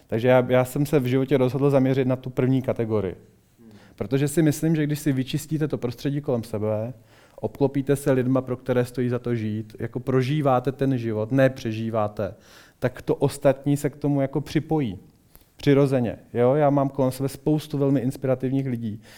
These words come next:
kteří se jednoho krásného dne rozhodli, že už budou jenom šťastní a žijou šťastný život a je úplně jedno, kolik, eh, z těch věcí z té druhé kategorie k ním přijde, protože o tom to není. Jak když jsem dva roky žil v Indii, tak jsem velmi rychle zjistil, už při první návštěvě,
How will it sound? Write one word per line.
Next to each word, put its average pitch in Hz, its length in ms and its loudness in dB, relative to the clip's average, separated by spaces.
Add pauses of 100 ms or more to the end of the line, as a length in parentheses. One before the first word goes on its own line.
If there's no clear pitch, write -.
(180)
kteří 127 200 0
se 127 220 0
jednoho 127 360 2
krásného 131 500 0
dne 131 160 0
rozhodli, 120 360 0
že 131 100 -4
už 143 140 -4
budou 135 200 2
jenom 131 220 2
šťastní 120 640 -8 (720)
a 120 80 -2
žijou 139 320 2
šťastný 147 580 0
život 135 340 -2
a 127 60 0
je 127 100 0
úplně 143 400 0
jedno, 139 500 0 (540)
kolik, 143 420 2
eh, 127 200 2
z - 100 -10
těch 135 260 0
věcí 135 400 0
z - 80 -8
té 151 160 -4
druhé 135 300 0
kategorie 135 520 0
k 135 80 -6
ním 143 140 0
přijde, 147 300 -6
protože 120 300 -8
o - 20 -8
tom 127 160 -6
to 131 120 -4
není. 139 260 -2 (360)
Jak 110 100 -2
když 113 100 -2
jsem 135 180 0
dva 120 120 0
roky 120 220 -2
žil 135 160 0
v 135 80 -10
Indii, 120 460 0 (300)
tak - 220 -4
jsem 131 320 0
velmi 135 480 4
rychle 143 460 2
zjistil, 139 380 -2
už 120 100 -4
při - 140 -12
první 135 260 0
návštěvě, 131 580 -2